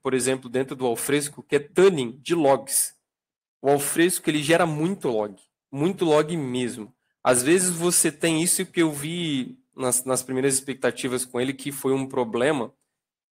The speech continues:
e às vezes você tem ali vinte gigas de arquivo, arquivo, arquivo mesmo, os binários dele lá,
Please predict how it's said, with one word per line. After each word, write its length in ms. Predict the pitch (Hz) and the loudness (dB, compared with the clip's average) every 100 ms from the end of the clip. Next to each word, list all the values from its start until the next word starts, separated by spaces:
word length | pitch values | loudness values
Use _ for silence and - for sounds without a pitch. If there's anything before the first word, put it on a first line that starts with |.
| _ _ | _ _
e 140 | 127 123 | 2 4
às 160 | 127 | 4
vezes 260 | 123 151 160 | 4 0 0
você 320 | 156 165 165 | 0 2 2
tem 320 | 156 165 156 | 2 0 2
ali 640 | 156 143 143 147 139 123 - | 0 0 0 0 0 -2 -8
vinte 440 | - 123 160 196 180 | -10 -4 -4 -2 -4
gigas 480 | 135 160 156 156 143 | -2 -2 2 2 0
de 220 | 139 139 | -2 2
arquivo, 640 | 135 - - 160 202 220 - _ - | 2 0 -10 -8 -4 -6 -8 _ -8
arquivo, 420 | - - 147 135 | -8 -6 -2 -2
arquivo 460 | 120 - 151 175 | -2 -8 -8 -4
mesmo, 380 | 127 127 180 131 | -2 0 -2 -2
os 100 | 117 | -8
binários 540 | - 123 113 135 143 113 | -6 -2 0 2 0 -2
dele 200 | 120 113 | -4 0
lá, 300 | 117 - | 2 2